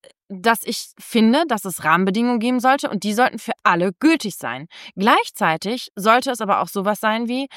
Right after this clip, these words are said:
ähm, an Geburtstagen beispielsweise. "Geh doch bitte an deinem Geburtstag um zwölf Uhr."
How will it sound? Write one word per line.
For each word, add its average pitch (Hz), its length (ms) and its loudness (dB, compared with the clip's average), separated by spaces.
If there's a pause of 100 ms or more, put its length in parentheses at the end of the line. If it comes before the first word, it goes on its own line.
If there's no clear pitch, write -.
(340)
ähm, 226 580 0 (960)
an 269 160 2
Geburtstagen 170 800 -2
beispielsweise. 143 720 -4 (280)
"Geh 269 140 6
doch - 200 4
bitte 208 220 0
an 175 140 -2
deinem 175 200 2
Geburtstag 180 460 -4
um 185 140 -4
zwölf - 400 -2
Uhr." 170 260 0